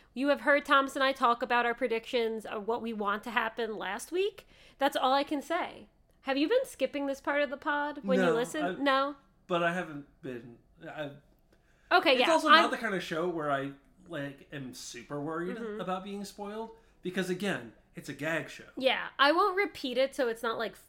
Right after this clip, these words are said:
Speaker 1: in the front of your mind.
Speaker 2: Okay.
Speaker 1: But, um, no matter what happens to be-, my favorite character, Ishigami, Kaguya and Miyuki gotta,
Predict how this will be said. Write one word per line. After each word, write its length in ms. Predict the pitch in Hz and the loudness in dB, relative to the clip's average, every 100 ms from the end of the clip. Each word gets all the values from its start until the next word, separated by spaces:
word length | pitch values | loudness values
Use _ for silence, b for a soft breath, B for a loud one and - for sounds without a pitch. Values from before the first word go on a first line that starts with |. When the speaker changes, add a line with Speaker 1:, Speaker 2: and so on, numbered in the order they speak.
| - | -8
Speaker 1:
in 120 | 247 | -6
the 60 | 214 | -6
front 220 | 208 208 | -6 -6
of 100 | 214 | -4
your 120 | 269 | 0
mind. 400 | 277 285 311 311 | 2 2 0 -4
Speaker 2:
Okay. 180 | - 147 | -10 -4
Speaker 1:
But, 300 | 240 233 226 | 2 2 2
um, 460 | 226 220 214 208 196 B B | 2 2 0 -4 -8 B B
no 100 | 254 | 4
matter 340 | 254 233 311 | 6 6 6
what 140 | 359 381 | 4 4
happens 400 | 349 294 285 - | 4 4 0 -4
to 100 | 302 | -2
be-, 240 | 233 247 | 2 2
my 240 | 233 233 240 | 2 0 2
favorite 320 | 247 220 262 | 0 0 0
character, 280 | 277 247 254 | 0 0 -2
Ishigami, 760 | 190 220 247 220 185 180 180 - b b b b b - | -6 -6 -6 -4 -4 -4 -8 -14 b b b b b 4
Kaguya 680 | 330 330 349 339 320 302 285 | 8 8 8 6 8 6 6
and 240 | 262 247 | 2 0
Miyuki 420 | 262 254 247 240 | 0 0 -2 -4
gotta, 320 | 240 220 202 | 2 2 2